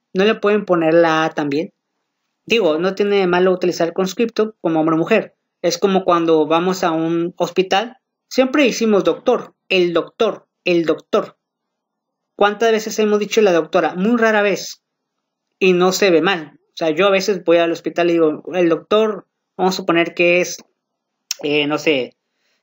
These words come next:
eh, Mayra. Yo le digo doctor, doctor Mayra. Y no se me ponen rejegas, porque le digo, no es discriminación. Simplemente la palabra se puede usar doctor o doctora, no pasa nada.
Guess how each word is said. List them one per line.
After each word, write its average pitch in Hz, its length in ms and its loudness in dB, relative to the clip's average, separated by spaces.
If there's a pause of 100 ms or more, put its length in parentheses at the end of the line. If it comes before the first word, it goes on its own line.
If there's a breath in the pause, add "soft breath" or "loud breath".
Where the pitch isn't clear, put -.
eh, 139 680 -4
Mayra. 170 680 -2 (720)
Yo 240 120 2
le 226 100 2
digo 165 220 2
doctor, 147 400 -2
doctor 254 300 0
Mayra. 139 360 -4 (1700)
Y 175 120 2
no 175 100 2
se 220 100 -2
me 185 80 2
ponen 165 360 -2
rejegas, 190 440 -4
porque - 240 -4
le 175 80 2
digo, 165 160 2
no 175 220 2
es 190 180 -2
discriminación. 170 840 -2 (300)
Simplemente 175 560 0
la 170 240 0
palabra 165 220 0
se 190 100 -4
puede 180 240 -2
usar 180 240 -2
doctor 165 380 0
o 156 40 2
doctora, 160 300 -2
no 156 180 -6
pasa 160 240 -4
nada. 160 440 -2